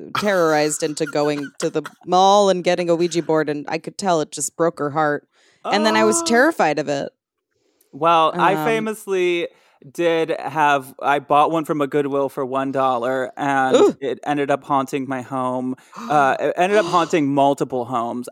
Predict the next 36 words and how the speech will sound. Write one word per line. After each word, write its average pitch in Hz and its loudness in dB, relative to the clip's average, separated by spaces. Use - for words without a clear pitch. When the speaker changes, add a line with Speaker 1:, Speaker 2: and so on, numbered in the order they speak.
Speaker 2:
I 170 2
don't 240 0
know 160 2
Speaker 3:
Ugh. 160 2
Speaker 2:
that 160 -2
it 156 4
was 147 -2
a 143 0
demon, 143 -6
um, 127 -6
but 139 -2
tune 226 -4
into 190 -4
my 143 0
first 143 -6
ever 127 -4
episode 123 -10
of 117 -10
my 120 -10
podcast 120 -12
to 135 -12
hear 123 -14
me 123 -16
tell 120 -20
that 117 -20
story. 120 -20
Speaker 1:
Oh, 185 6
it's 175 2
Speaker 3:
That, 170 -6
Speaker 1:
a - -12
tease. 151 0
Speaker 3:
that 190 2
is 151 -2
Speaker 1:
Absolutely. 165 2
Speaker 3:
incredibly 131 -6
effective. 95 -12